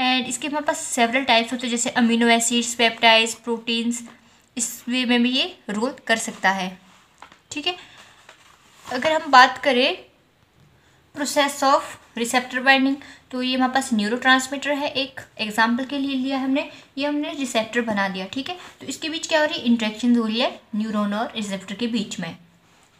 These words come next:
ठीक है, और हमारे पास क्या बन रहा है लास्ट में, end product ये, Right। तो neurotransmitter is a substance released from axon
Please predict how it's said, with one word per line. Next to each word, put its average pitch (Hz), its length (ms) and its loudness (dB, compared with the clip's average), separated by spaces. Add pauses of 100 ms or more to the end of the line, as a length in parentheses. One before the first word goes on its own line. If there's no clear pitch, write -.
ठीक 330 160 -8
है, 403 60 -20 (440)
और 233 180 0
हमारे 240 220 2
पास 240 180 -2
क्या 240 120 0
बन 233 160 0
रहा 262 180 0
है 381 80 -6 (1080)
लास्ट 208 340 0
में, 277 180 -2
end 196 220 -4
product 240 360 -6
ये, 175 220 -8 (1700)
Right। 302 360 -2 (400)
तो 285 400 2
neurotransmitter 370 720 -2
is 285 80 -2
a 302 80 2
substance 269 520 2
released 254 420 -2
from 254 200 0 (100)
axon 226 360 0